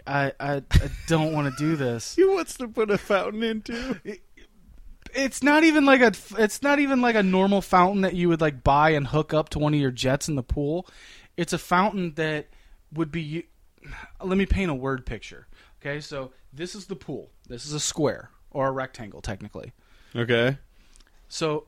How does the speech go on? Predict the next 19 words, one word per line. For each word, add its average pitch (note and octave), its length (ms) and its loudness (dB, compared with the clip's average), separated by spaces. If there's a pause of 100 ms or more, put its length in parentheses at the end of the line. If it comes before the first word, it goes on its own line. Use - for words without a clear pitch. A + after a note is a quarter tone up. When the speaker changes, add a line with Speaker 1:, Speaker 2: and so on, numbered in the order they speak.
Speaker 1:
if D3 140 -6
this D#3+ 220 2
is F#3+ 80 -4
the A3 100 -2
deep G3+ 260 -2
end, D#3 340 0 (220)
he E3 180 -4
wants F#3 200 0
to - 60 -10
put G3 400 0
an D3 100 -4
external A#3+ 480 -4
pump F3 400 -2 (1300)
on B2 100 -8
the C3 80 -2
outside D#3 300 2
of E3 60 2
the E3 60 -10
pool B2 340 -4